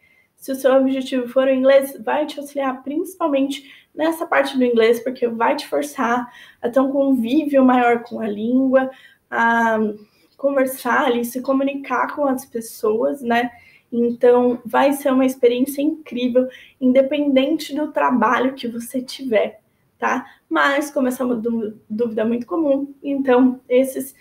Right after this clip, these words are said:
são os empregos que o pessoal normalmente consegue, tá? Empregos temporários. Então, é isso, gente. Espero que vocês tenham gostado do vídeo, tá? E qualquer dúvida que vocês tiverem, vocês já sabem,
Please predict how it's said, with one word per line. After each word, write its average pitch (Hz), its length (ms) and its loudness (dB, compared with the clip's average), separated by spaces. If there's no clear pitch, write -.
são 269 340 2
os 262 80 4
empregos 254 460 2
que - 80 -10
o 262 60 -6
pessoal 269 280 -4
normalmente 247 480 -2
consegue, 247 880 -6
tá? 247 340 -8
Empregos 240 1000 2
temporários. 311 1000 0
Então, 247 800 2
é 349 220 0
isso, 269 240 -6
gente. 262 220 -2
Espero 254 420 -2
que - 100 -16
vocês 254 460 -2
tenham 330 300 -2
gostado 277 480 -2
do 214 100 0
vídeo, 220 640 -8
tá? - 320 -2
E 330 240 4
qualquer 339 320 0
dúvida 262 340 2
que 269 100 -8
vocês 240 360 0
tiverem, 220 360 0
vocês 262 360 0
já 254 180 4
sabem, 254 640 -2